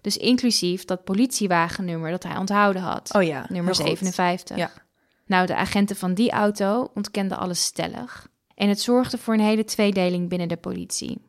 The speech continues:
Speaker 1: Een groep die het eens was met agent Ahold en die vond dat, nou ja, dat het goed was dat hij dit ging onderzoeken en dat hij dit op zich had genomen. En natuurlijk ook een groep die vonden dat hij zich er vooral niet mee moest bemoeien en dat hij gewoon maar verder moest met verkeerscontroles doen.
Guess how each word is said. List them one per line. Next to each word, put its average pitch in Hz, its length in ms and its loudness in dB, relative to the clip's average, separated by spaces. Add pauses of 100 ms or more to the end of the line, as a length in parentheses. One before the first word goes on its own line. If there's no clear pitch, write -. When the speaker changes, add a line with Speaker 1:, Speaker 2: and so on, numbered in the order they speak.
(300)
Speaker 1:
Een 208 140 2
groep 247 400 0
die 208 200 2
het 196 220 -4
eens 220 360 4
was 208 340 0
met 214 140 0
agent 190 320 -4
Ahold 180 500 -2
en 185 320 -4
die 196 200 -8
vond 190 300 -4
dat, - 340 -6 (180)
nou 185 180 -8
ja, - 80 -8
dat - 140 -10
het - 120 -10
goed 208 200 -2
was 190 140 0
dat 180 100 -6
hij 175 160 -4
dit 180 100 -8
ging - 180 -10
onderzoeken 190 420 -2
en 196 80 0
dat 180 100 -2
hij - 100 -6 (280)
dit - 180 -12
op 247 180 -2
zich 220 160 -4
had 202 140 -4
genomen. 185 540 -4 (140)
En 185 140 -2
natuurlijk 175 400 -2
ook 190 160 2
een 247 60 4
groep 190 460 -4 (340)
die 196 160 -6
vonden 190 240 -2
dat 175 100 -2
hij 165 160 -2
zich 170 200 -8
er 175 80 -8
vooral 170 260 -2
niet 214 260 2
mee 185 140 0
moest 170 220 -6
bemoeien 196 560 4
en 202 100 -6
dat 185 140 -4
hij 196 100 -6
gewoon 190 200 -4
maar 190 140 -4
verder 180 260 -2
moest 170 240 -4
met 180 220 -6
verkeerscontroles 170 840 -4
doen. 175 320 -6